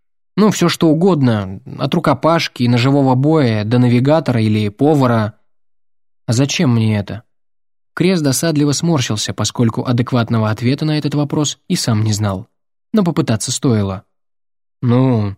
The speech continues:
заработать». «Как?» «Ну, если освоишь рукопашку первого уровня, можно заявиться на бои и сшибить деньгу». «Куда?» удивился Ник, что в свою очередь удивило Креса.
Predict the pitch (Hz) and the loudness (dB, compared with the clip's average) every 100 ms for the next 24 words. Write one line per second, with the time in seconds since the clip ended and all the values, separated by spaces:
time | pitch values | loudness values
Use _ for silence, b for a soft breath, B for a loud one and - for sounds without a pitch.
0 | _ _ _ - 113 113 110 101 123 151 | _ _ _ -8 -2 0 0 0 0 0
1 | - _ _ _ _ _ _ _ _ _ | -8 _ _ _ _ _ _ _ _ _
2 | _ - 143 104 _ _ _ _ _ _ | _ -6 -4 -4 _ _ _ _ _ _
3 | _ _ _ _ - 143 175 185 151 _ | _ _ _ _ -4 0 2 2 0 _
4 | _ _ 117 127 143 170 180 190 175 175 | _ _ 0 0 2 -2 0 0 0 -2
5 | 190 185 226 - 180 180 180 175 170 208 | 0 0 0 0 -2 0 2 2 0 0
6 | 233 135 113 101 - _ _ _ _ - | 2 2 2 -2 -8 _ _ _ _ -2
7 | 147 196 190 127 120 156 - 135 110 113 | 2 2 2 2 2 2 2 2 2 2
8 | 110 139 147 _ _ _ 127 113 - 120 | 2 0 -2 _ _ _ -2 -2 0 0
9 | 160 151 131 113 113 147 - _ _ _ | 0 0 0 2 2 0 -2 _ _ _
10 | _ _ _ _ _ _ - 117 110 120 | _ _ _ _ _ _ -8 -4 0 0
11 | 156 - _ _ _ _ - 123 123 123 | -2 -4 _ _ _ _ -4 0 2 2
12 | 123 - 123 160 - _ _ _ _ _ | 0 -2 -2 -2 -4 _ _ _ _ _
13 | - - 180 165 170 160 151 143 165 160 | -8 -6 -4 0 2 2 -2 0 -2 -2
14 | 131 117 107 107 113 135 110 - 104 | -2 0 0 0 0 0 -2 -6 -12